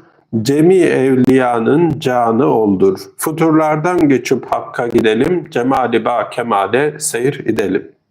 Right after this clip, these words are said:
Ledün deryasının sultanı oldur. Yani ledün deryası dediğimiz Allah'ın özel olarak insanların kalbine ilham ettiği basiret ve ferasetle olaylara bakış,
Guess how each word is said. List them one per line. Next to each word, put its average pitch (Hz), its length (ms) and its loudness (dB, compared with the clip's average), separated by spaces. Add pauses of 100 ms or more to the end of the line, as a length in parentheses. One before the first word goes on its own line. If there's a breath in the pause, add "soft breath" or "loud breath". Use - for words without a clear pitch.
(1200 loud breath)
Ledün 156 480 2
deryasının 156 1040 2
sultanı 143 920 0 (240)
oldur. 190 600 -2
Yani 117 420 0
ledün 135 380 2
deryası 117 640 -2
dediğimiz 123 680 0
Allah'ın 131 720 0
özel 131 360 0
olarak 120 500 0
insanların 123 800 0
kalbine 120 600 0
ilham 127 460 0
ettiği 117 640 0 (420 loud breath)
basiret 135 680 -2
ve 160 100 -2
ferasetle 147 840 -2
olaylara 127 760 0
bakış, - 680 -6